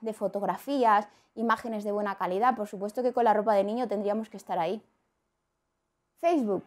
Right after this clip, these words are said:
Pues Facebook <laughs> ha cambiado un poquito su target. A lo mejor las madres y, y padres todavía siguen estando ahí. Eh, la, los millennials no tanto. Eh, en Facebook sí que haría porque da muchísimo, da muchísima ventaja a los vídeos. El algoritmo de Facebook favorece muchísimo a los vídeos.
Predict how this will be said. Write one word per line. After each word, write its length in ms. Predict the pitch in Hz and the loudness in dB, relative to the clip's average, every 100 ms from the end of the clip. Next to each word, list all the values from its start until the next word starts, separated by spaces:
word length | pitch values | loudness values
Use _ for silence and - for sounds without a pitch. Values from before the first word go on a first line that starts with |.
| _ _ | _ _
Pues 160 | - 226 | -16 -10
Facebook 440 | - 294 294 294 - | 0 2 2 0 -4
<laughs> 220 | 262 262 | -10 -8
ha 100 | 262 | -6
cambiado 340 | 262 294 285 277 | 0 4 4 4
un 60 | |
poquito 280 | 233 233 240 | 2 0 -2
su 140 | 233 202 | -2 0
target. 320 | 226 247 285 | 0 2 0
A 80 | 214 | 0
lo 80 | |
mejor 240 | 220 208 254 | -2 -4 0
las 160 | 262 | 2
madres 340 | 254 247 247 269 | 2 2 0 0
y, 140 | 226 | -4
y 120 | - 233 | -2 2
padres 320 | 233 233 - | 4 4 2
todavía 360 | 208 202 262 | 2 6 8
siguen 280 | 254 233 202 | 8 4 2
estando 320 | 202 - 190 | 0 -2 0
ahí. 280 | 180 185 339 - _ _ _ _ | 0 0 -4 -10 _ _ _ _
Eh, 200 | 208 208 | -2 0
la, 200 | 220 208 - | 4 4 4
los 160 | 240 | 0
millennials 440 | 233 220 233 240 214 | 0 2 2 2 2
no 140 | 196 | 0
tanto. 380 | 190 185 - 440 - _ _ _ - | 0 0 0 -2 -4 _ _ _ -4
Eh, 220 | 247 - | -4 -2
en 160 | 262 262 | -2 0
Facebook 260 | 330 330 | 0 0
sí 140 | 311 294 | 0 0
que 80 | |
haría 240 | 247 285 277 | 2 2 0
porque 240 | 247 226 | 0 -2
da 120 | 240 | 0
muchísimo, 920 | 277 277 277 262 277 262 262 247 233 226 - - - | 0 0 -4 -4 -2 2 2 2 2 -2 -14 -18 -6
da 80 | 233 | -2
muchísima 460 | 240 233 269 311 | -2 -2 2 4
ventaja 460 | 277 226 185 247 220 | 4 2 0 -2 0
a 20 | |
los 200 | 190 190 | 0 -2
vídeos. 440 | 202 190 175 180 - _ _ _ | -2 0 0 -2 -6 _ _ _
El 100 | 240 | 2
algoritmo 440 | 233 233 247 285 | 4 4 4 4
de 100 | 285 | 2
Facebook 320 | 269 269 311 | 2 0 0
favorece 400 | 302 226 214 254 | 2 2 2 0
muchísimo 480 | 285 277 277 269 240 | -2 -2 -6 -6 -4
a 40 | 208 | -2
los 140 | 196 | -2
vídeos. 360 | 190 185 180 | -4 -2 -2